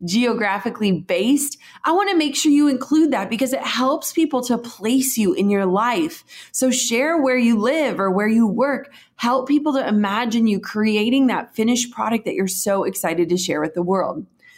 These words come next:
Number four, when? When can your clients expect results or experience the value that you're offering them? Is this a long-term relationship you're forming with your ideal buyer, or is it a one and done kind of deal?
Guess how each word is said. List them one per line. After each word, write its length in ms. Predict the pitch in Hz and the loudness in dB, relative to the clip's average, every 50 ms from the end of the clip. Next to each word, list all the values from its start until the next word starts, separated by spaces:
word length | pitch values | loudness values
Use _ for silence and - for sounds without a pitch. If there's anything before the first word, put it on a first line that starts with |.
| _ _ _ _ _ - | _ _ _ _ _ -2
Number 300 | 233 262 269 269 330 - | 0 2 2 0 0 -2
four, 560 | - 285 247 233 233 233 220 233 233 - _ - | 0 0 0 2 2 0 -2 -4 -8 -16 _ -6
when? 580 | - 180 170 180 165 151 - - - 185 - - _ _ _ _ - | -4 -2 0 0 -2 -2 -4 -4 -6 -6 -6 -10 _ _ _ _ -4
When 440 | - 196 190 208 214 220 240 254 269 | 0 2 2 2 2 2 2 2 2
can 140 | 269 302 285 | 2 2 2
your 140 | 302 311 294 | 2 2 0
clients 480 | 302 - 269 240 214 208 208 208 202 - - | -4 -4 -2 -2 0 0 0 0 -2 -4 -8
expect 520 | 185 - - - - - 220 214 214 - | -6 -6 -6 -6 -4 -4 -6 -6 -4 -2
results 540 | 247 240 214 - 196 170 170 165 165 - - - | -2 0 0 0 0 0 0 0 -2 -6 -8 -4
or 220 | 196 190 185 180 180 | -2 0 0 0 0
experience 680 | 180 196 185 - - - - 208 220 233 247 247 247 | -2 -4 -4 -4 -6 -4 -2 0 0 2 2 0 0
the 80 | 254 240 | 0 -2
value 380 | 196 208 180 196 196 190 196 | -2 0 0 0 0 0 0
that 140 | 185 175 - | -2 -2 -2
you're 180 | - - - 185 | 0 -2 0 0
offering 480 | 170 170 175 - - 165 143 151 147 | 0 -2 -4 -4 -4 -4 0 0 0
them? 280 | - 76 65 - - 185 _ _ _ _ - - _ _ _ - | -2 -2 -8 -8 -12 -16 _ _ _ _ -20 -20 _ _ _ -4
Is 320 | 240 247 269 302 285 294 | -2 0 2 2 0 0
this 220 | 277 302 294 - | 0 0 0 0
a 80 | - - | 0 0
long-term 720 | 208 190 175 175 175 185 208 226 254 247 247 247 262 254 | 0 0 2 2 2 2 2 2 2 0 2 2 2 2
relationship 580 | 247 233 190 180 185 185 - 240 240 247 269 269 | 2 2 0 0 -2 0 0 0 2 2 2 2
you're 140 | 262 269 262 | 0 0 0
forming 360 | 269 269 262 262 269 277 269 | 0 0 2 2 4 4 4
with 140 | 262 262 262 | 2 2 2
your 120 | 233 226 | 0 0
ideal 360 | 208 214 190 214 226 233 226 | 0 0 -2 -2 0 0 0
buyer, 400 | 208 233 - - 240 247 254 254 | 0 0 -2 0 0 0 2 2
or 280 | 214 196 208 190 180 - - - - - | 2 2 0 0 -2 -4 -8 -16 -6 -4
is 160 | 220 226 202 | -2 0 0
it 80 | 240 214 | 0 0
a 60 | 220 | 0
one 400 | 214 202 202 214 226 233 247 254 | 2 2 2 2 2 2 0 0
and 180 | 254 247 233 202 | 2 2 2 2
done 240 | 208 202 190 196 | 2 0 0 -2
kind 240 | 185 190 196 196 190 | -4 -4 -2 0 0
of 120 | 190 175 - | 0 -2 -2
deal? 420 | 214 233 233 175 - - - _ | -2 -2 0 -2 -2 -6 -10 _